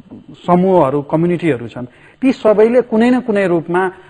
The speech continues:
अ, सोसियल मिडियालाई प्रयोग गरिरहेका छन्। राजनीतिमा होस् अथवा, अ, इन्जिनियरिङ जस्तो टेक्निकल विषयमा होस्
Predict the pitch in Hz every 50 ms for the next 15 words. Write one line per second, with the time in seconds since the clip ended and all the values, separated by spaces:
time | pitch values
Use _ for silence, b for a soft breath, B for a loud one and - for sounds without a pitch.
0 | B B B 131 131 131 127 - - 190 165 - 196 185 170 160 147 151 143 147
1 | 143 - - 135 135 131 120 127 123 123 123 120 113 113 110 113 110 - 127 113
2 | 113 b b b b b b b b b - 131 165 170 170 147 170 196 175 202
3 | 196 196 190 165 156 165 165 160 - - - - 156 143 156 151 147 147 147 143
4 | 139 127 123 123 127 123 123 123 123 135 131 127 123 127 - _ - - 156 156
5 | 165 185 180 185 185 180 185 185 185 180 180 170 139 127 147 - 160 143 - 160
6 | - - 175 151 160 170 156 175 175 160 170 165 - 175 160 160 151 139 143 151
7 | 156 147